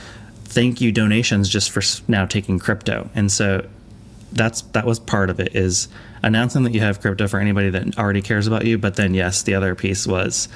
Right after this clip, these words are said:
marketing to say, "Hey, we are Project Hope. This is our mission.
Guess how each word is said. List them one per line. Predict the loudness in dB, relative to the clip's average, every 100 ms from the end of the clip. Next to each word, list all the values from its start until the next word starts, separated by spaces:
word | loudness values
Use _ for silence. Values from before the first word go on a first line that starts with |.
| -18 -20 -2
marketing | 0 2 0 0
to | 0
say, | -2 0
"Hey, | 0 0 2
we | 2 2
are | 0 0
Project | 0 0 -2 0
Hope. | 0 0 -4 -18 -18 -20 -20 -4
This | -2 0
is | 2
our | 2
mission. | 2 2 0 0 -2 -6